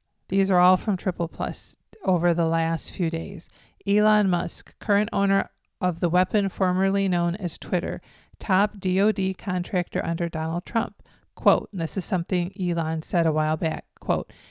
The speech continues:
"As a rule of thumb, whatever conspiracy theory you have about Twitter is probably true, more true than you know," end quote. If you didn't see the Shellenberger and, um, the, uh, Taibbi post I put up,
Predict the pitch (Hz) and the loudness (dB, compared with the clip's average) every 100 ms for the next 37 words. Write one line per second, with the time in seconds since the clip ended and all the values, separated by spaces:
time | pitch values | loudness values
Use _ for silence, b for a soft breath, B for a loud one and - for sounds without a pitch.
0 | B 175 165 165 175 196 226 - 185 170 | B -2 0 2 4 6 4 4 2 4
1 | 170 - 190 170 165 185 - 220 - 214 | 0 -4 0 2 4 2 0 -2 0 0
2 | 202 - 202 - 180 175 165 - 165 175 | 0 0 -2 0 0 2 0 -2 -2 0
3 | 185 214 - - 185 170 170 170 - - | 2 2 0 0 2 2 0 -4 -6 -2
4 | 160 180 196 214 - 170 160 160 - b | 0 0 0 -4 -2 -2 0 0 -4 b
5 | b b 170 170 185 196 - 170 165 160 | b b 0 4 6 4 0 -2 0 0
6 | - 160 156 160 160 160 160 - - _ | -2 -2 0 0 -2 -2 -4 -6 -10 _
7 | b b b 165 170 - 85 - b b | b b b -8 -6 -4 -6 -6 b b
8 | b - 170 170 180 190 - - 202 185 | b -6 -4 0 0 -2 -6 -2 0 0
9 | 160 - 185 185 180 180 175 170 175 170 | -2 0 0 2 0 -2 -2 -2 -2 0
10 | 170 - 180 170 165 160 165 165 165 - | -2 -6 -6 -4 -4 -6 -8 -8 -10 -12
11 | 180 170 _ _ _ - 165 165 165 170 | -12 -14 _ _ _ -10 -8 -8 -10 -14
12 | - - 175 170 175 175 175 170 b b | -16 -6 -2 2 0 0 -4 -4 b b
13 | b b b - 196 185 - 196 190 - | b b b 0 2 2 2 0 2 2
14 | 208 202 214 _ | 4 4 2 _